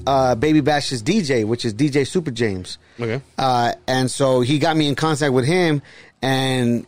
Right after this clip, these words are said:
Speaker 1: it's Super, uh, D J Super James is like, "Hey, bro, you guys are gonna have, like, a, a, you know, uh,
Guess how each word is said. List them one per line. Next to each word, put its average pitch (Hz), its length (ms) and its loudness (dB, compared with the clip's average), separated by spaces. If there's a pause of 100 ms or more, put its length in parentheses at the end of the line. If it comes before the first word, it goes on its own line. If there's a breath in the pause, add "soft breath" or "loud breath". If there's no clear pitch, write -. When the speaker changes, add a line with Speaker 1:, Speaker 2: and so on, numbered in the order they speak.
(200)
Speaker 1:
it's 127 200 -6
Super, 143 340 2
uh, 135 80 2
D 135 140 2
J 143 120 0
Super 143 240 -2
James 143 140 0
is 131 60 2
like, 131 180 2
"Hey, 135 80 2
bro, 143 240 2
you 135 100 2
guys 135 180 2
are 135 40 0
gonna 135 160 0
have, 139 180 0
like, 127 180 0
a, 117 60 0
a, 110 400 0 (480)
you 135 140 -2
know, 123 240 2
uh, 110 420 2